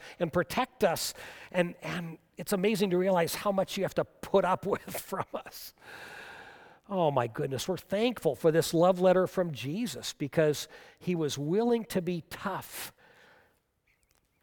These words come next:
but not for the purpose of condemnation, for the purpose of renewal.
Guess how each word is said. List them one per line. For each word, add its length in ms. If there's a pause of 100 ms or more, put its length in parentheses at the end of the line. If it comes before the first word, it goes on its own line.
(180)
but 120
not 280
for 60
the 100
purpose 440
of 120
condemnation, 880
for 100
the 80
purpose 460
of 140
renewal. 760